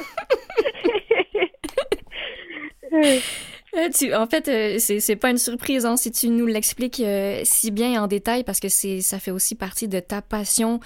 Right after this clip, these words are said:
Speaker 2: euh, le, le, le domaine médical. D'ailleurs, on va en reparler tout
Speaker 1: Mhm.
Speaker 2: à l'heure. Euh, mais donc, est-ce que tu portes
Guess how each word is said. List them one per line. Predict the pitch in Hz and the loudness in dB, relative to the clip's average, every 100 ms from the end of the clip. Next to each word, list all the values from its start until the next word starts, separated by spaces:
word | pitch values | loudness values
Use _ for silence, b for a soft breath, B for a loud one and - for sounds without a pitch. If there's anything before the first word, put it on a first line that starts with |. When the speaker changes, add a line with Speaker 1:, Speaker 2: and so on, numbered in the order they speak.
| B B B | B B B
Speaker 2:
euh, | 185 185 185 180 180 180 180 | -4 -2 -2 -4 -4 -6 -6
le, | 175 | -4
le, | 180 | -2
le | 180 185 | -2 -2
domaine | 180 196 220 | 0 2 2
médical. | 202 180 220 220 | 0 -2 -2 -2
D'ailleurs, | 196 190 | 0 0
on | 208 | 0
va | 190 175 | -2 -4
en | |
reparler | - 196 208 233 | -6 -4 0 2
tout | 233 | 6
Speaker 1:
Mhm. | 233 | 6
Speaker 2:
à | 185 | 4
l'heure. | 208 233 196 185 B B B | 2 0 -2 -6 B B B
Euh, | 190 196 196 202 196 - | -2 0 2 0 -2 -2
mais | 220 214 | 0 2
donc, | 247 294 - - _ - | 2 2 -2 -16 _ -2
est-ce | 214 | 0
que | 277 | 0
tu | 277 226 | 0 0
portes | - 247 - | 0 -2 0